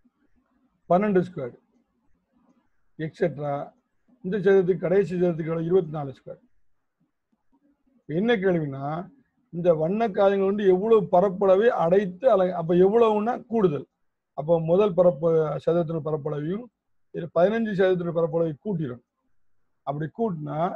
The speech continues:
எத்தனை இதுன்னு கிடைக்கும். இப்ப இது பார்த்தா எப்படி, இது எப்படி இருக்கு? எவ்வளவு சதுரங்கள்? இது என்ன, என்ன வடிவம்? இயல் எண்களின் வர்க்கங்களின் கூடுதல். ஆனா எதுல இருந்து ஆரம்பிக்கல? ஒண்ணுல இருந்து ஆரம்பிக்கல. அதனால அந்த சூத்திரத்தை முதல்ல ஒண்ணுல இருந்து கடைசி வரைக்கும் மைனஸ் ஒண்ணுல இருந்து ஒன்பது வரைக்கும் போட்டு சம்மேஷன் செஞ்சிடலாம், செஞ்சிடலாம்.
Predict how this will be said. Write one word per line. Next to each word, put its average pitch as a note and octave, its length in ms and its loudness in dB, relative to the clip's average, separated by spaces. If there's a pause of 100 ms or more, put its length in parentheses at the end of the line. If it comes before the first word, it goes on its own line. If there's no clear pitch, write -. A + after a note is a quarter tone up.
(300)
எத்தனை G3 260 0
இதுன்னு F3 240 0
கிடைக்கும். B2+ 280 -8 (360)
இப்ப G#3+ 180 2
இது G#3+ 100 0 (140)
பார்த்தா G3 240 2
எப்படி, G3 180 0
இது F#3+ 120 6
எப்படி F#3 180 4
இருக்கு? F3+ 240 2 (360)
எவ்வளவு G3 280 2
சதுரங்கள்? F#3 420 0 (120)
இது F#3 100 -2 (100)
என்ன, F#3+ 140 -2 (500)
என்ன G3 120 -4 (100)
வடிவம்? F3 420 2 (500)
இயல் G3 180 6
எண்களின் F#3+ 360 0
வர்க்கங்களின் E3+ 520 -2
கூடுதல். C3 220 -6
ஆனா F#3 240 -2
எதுல F#3+ 220 4
இருந்து F#3 180 0
ஆரம்பிக்கல? E3 420 -2 (140)
ஒண்ணுல E3+ 140 -4
இருந்து D3+ 260 -6
ஆரம்பிக்கல. B2 340 -16 (420)
அதனால D3+ 400 -4
அந்த D#3 260 -8
சூத்திரத்தை F3 360 -2 (320)
முதல்ல F3 340 0
ஒண்ணுல G3 200 -2
இருந்து G3 180 -2
கடைசி E3+ 320 -2
வரைக்கும் E3 340 -8 (460)
மைனஸ் F#3+ 380 -4
ஒண்ணுல F3 180 -2
இருந்து E3+ 180 -4
ஒன்பது D#3+ 200 -4
வரைக்கும் D#3 260 -4
போட்டு D#3 200 -12
சம்மேஷன் D#3 340 -20
செஞ்சிடலாம், D3 380 -18
செஞ்சிடலாம். C3 380 -20